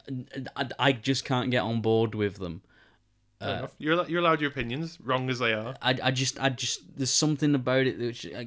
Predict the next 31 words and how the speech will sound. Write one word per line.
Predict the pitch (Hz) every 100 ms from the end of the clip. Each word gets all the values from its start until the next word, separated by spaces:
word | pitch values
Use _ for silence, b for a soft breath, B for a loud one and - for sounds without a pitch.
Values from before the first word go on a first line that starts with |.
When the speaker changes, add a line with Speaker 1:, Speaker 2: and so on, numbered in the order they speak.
| 110
Speaker 1:
can't | 131 131
connect | - 120 135 -
to | 123
me. | 104
But | 107 98 B B B
when | 113 139
I | 156
listen | 135 156 185 175
to | 123
this | 110
song, | 110
it's | 107
like, | 104 -
"Oh, | - 143 127
that's | 143 139 135
like | 120 -
that, | 147 110 -
and | 131
that's | 123 -
like | 117
that," | 143 127 107
and | 120
then | 120
it's | 92 123
like | 98
this, | 123 - B B B
this, | 131 131 - - -
uh, | 113 110 -
musical | 120 139 147 135 135 123
family | - 131 123 127 120
tree. | 110 - - 131 131 120 107 98